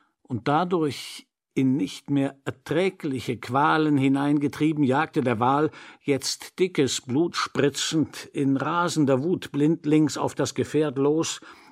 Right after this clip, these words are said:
besudelte sie und ihre frohlockenden Mannschaften ganz und gar mit Schauern geronnenen Bluts, kippte Flasks Boot um und zerstörte den Bug. Es war sein Todesstoß.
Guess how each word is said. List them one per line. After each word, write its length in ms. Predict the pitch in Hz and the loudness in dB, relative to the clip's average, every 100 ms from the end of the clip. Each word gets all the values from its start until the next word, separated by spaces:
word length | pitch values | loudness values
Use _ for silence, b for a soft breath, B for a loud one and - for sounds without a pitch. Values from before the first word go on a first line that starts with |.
| _ | _
besudelte 800 | - 139 139 180 170 175 175 170 | 0 2 4 4 6 4 4 4
sie 320 | 139 156 175 | 4 0 0
und 160 | 165 143 | 0 0
ihre 180 | 151 135 | 0 -2
frohlockenden 720 | - 139 139 165 160 139 127 | -2 0 2 0 -2 0 2
Mannschaften 640 | 131 165 - 160 - 160 143 | 0 -2 -2 -2 -2 -2 0
ganz 260 | 160 160 | 0 0
und 160 | 143 117 | 0 2
gar 180 | 147 160 | 2 2
mit 220 | 143 - | 0 0
Schauern 420 | - 160 151 139 | 2 4 4 2
geronnenen 560 | 131 139 175 156 127 110 | 2 0 2 2 2 0
Bluts, 440 | 170 208 - - B B B - | 0 -2 -4 -8 B B B -2
kippte 440 | 208 208 - 156 | -2 -2 0 0
Flasks 720 | - 156 160 180 170 - - | 4 4 6 4 -2 -6 -6
Boot 340 | - 175 190 190 | 2 4 4 4
um 300 | 160 190 - | 4 4 2
und 180 | 170 - | -4 -4
zerstörte 560 | 143 120 - 135 135 | -6 -4 -2 -2 -2
den 220 | 123 123 | -2 -2
Bug. 400 | 117 113 - - _ _ _ _ _ _ _ _ _ _ _ _ b b b | -2 -4 -6 -12 _ _ _ _ _ _ _ _ _ _ _ _ b b b
Es 220 | - - | -16 -8
war 260 | 127 123 139 | -4 -2 -4
sein 300 | - 120 120 | -4 -4 -4
Todesstoß. 960 | 110 87 92 - - 90 85 - - | -6 -8 -8 -8 -8 -8 -8 -10 -10